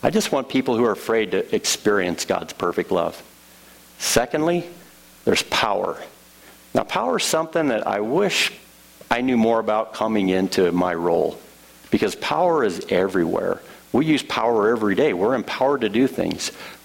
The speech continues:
People use the power of manipulation to get things done through other people. People use the power of persuasion. People use the power of coercion. People use all kinds of power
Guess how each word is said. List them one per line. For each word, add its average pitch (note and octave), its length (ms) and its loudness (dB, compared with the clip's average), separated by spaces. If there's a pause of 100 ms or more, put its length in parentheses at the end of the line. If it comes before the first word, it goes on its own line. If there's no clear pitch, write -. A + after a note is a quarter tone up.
(360)
People A2 240 2
use G#2 200 0
the G#2 60 -4
power G#2+ 300 0
of F#2+ 100 -2
manipulation G#2 800 0
to A2+ 60 4
get G#2 260 -2
things G#2+ 380 2 (220)
done A2 260 0
through G#2 220 2
other F3 120 0
people. E3 560 0 (680)
People A#2+ 320 2
use G#2 180 2
the F2+ 60 -2
power G2+ 280 0
of - 80 -6
persuasion. C#3 760 0 (280)
People E3 280 0
use D3 200 0
the B2+ 60 -2
power D3+ 380 0
of - 160 -4
coercion. C3+ 680 0 (760)
People C#3 440 2
use A#2 260 2
all A2+ 180 4
kinds B2 300 -4
of G2 100 -6
power G#2 500 2